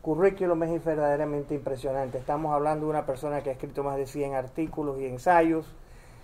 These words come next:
tiene ocho libros, entre ellos muy a propósito a lo que vamos a hacer esta noche, que es sobre Lidia Cabrera.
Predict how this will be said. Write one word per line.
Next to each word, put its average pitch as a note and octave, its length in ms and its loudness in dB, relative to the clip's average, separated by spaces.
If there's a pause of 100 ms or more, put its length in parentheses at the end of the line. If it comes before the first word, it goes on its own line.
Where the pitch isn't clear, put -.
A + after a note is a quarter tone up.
(320)
tiene D3 280 0
ocho D3 340 4
libros, E3 520 4
entre C3+ 420 0
ellos D#3 420 2 (600)
muy D#3 480 2
a C#3+ 160 4
propósito D#3 440 6
a - 20 4
lo C3+ 100 4
que C3 60 2
vamos D3+ 220 4
a D3 40 2
hacer D#3 220 2
esta D3 200 0
noche, D#3 280 0
que C3+ 60 -4
es - 40 -14
sobre B2+ 260 0
Lidia C#3 300 0
Cabrera. D3+ 460 4